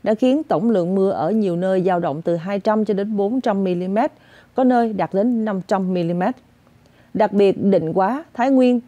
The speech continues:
ghi nhận sáu trăm mười hai mi-li-mét và Tam Bảo, Vĩnh Phúc đạt sáu trăm tám mươi ba mi-li-mét. Nhiều địa điểm như Sapa, Lào Cai, Uông Bí, Quảng Ninh đều phá kỷ lục lượng mưa so với các năm trước.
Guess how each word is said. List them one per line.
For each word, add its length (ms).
ghi 140
nhận 200
sáu 180
trăm 200
mười 140
hai 200
mi-li-mét 540
và 380
Tam 300
Bảo, 400
Vĩnh 260
Phúc 200
đạt 200
sáu 240
trăm 320
tám 160
mươi 100
ba 300
mi-li-mét. 480
Nhiều 180
địa 120
điểm 240
như 200
Sapa, 600
Lào 240
Cai, 480
Uông 260
Bí, 240
Quảng 260
Ninh 200
đều 160
phá 240
kỷ 200
lục 220
lượng 300
mưa 160
so 220
với 180
các 220
năm 160
trước. 240